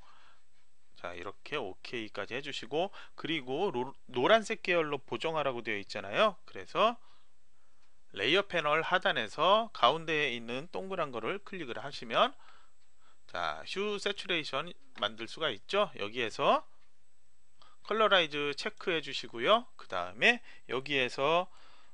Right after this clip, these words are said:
색조는 오십 정도로 지정을 해주세요. 노란색 계열로 나오게. 그리고 노란색 이 비슷한 이 위치에 놓고요.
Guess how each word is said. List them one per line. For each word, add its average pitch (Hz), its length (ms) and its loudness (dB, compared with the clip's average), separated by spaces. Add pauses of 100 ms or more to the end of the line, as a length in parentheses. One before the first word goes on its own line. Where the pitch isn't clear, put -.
(160)
색조는 175 680 0
오십 190 440 -2
정도로 151 420 2
지정을 120 360 -2
해주세요. 113 460 -2 (100)
노란색 135 760 -2
계열로 113 480 -2
나오게. 120 540 4 (1040)
그리고 135 640 -2 (160)
노란색 147 760 2
이 117 240 -6
비슷한 127 480 -4
이 107 160 -4
위치에 107 320 -6
놓고요. 139 400 -2